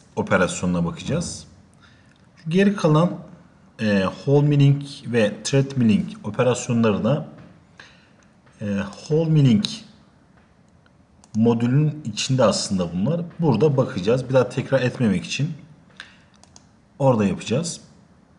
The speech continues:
Planar text, şimdi hatırlıyorsanız üç eksende contour text vardı.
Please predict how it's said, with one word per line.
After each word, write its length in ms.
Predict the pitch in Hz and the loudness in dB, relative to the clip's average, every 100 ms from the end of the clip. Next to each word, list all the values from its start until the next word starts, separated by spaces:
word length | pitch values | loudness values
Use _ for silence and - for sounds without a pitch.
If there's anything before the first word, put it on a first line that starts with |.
| _ - _ _ _ _ _ _ - _ _ _ _ _ _ _ _ _ _ _ _ _ _ - | _ -20 _ _ _ _ _ _ -20 _ _ _ _ _ _ _ _ _ _ _ _ _ _ -2
Planar 320 | 220 202 196 - | 4 6 6 0
text, 600 | - 180 - - - - - - - | -2 0 0 -8 -14 -16 -18 -20 -18
şimdi 220 | - 143 | -4 -2
hatırlıyorsanız 720 | 156 185 185 160 - 170 180 - | 0 0 0 0 2 2 2 -2
üç 220 | 147 - | -4 -2
eksende 800 | 156 - 156 135 135 156 156 - - - - | -2 0 2 4 6 4 2 -6 -18 -20 -16
contour 440 | - 143 139 - 147 147 | 0 2 2 0 -4 -6
text 380 | - 147 143 - | -2 0 0 -2
vardı. 460 | 98 87 95 170 | 0 0 0 -2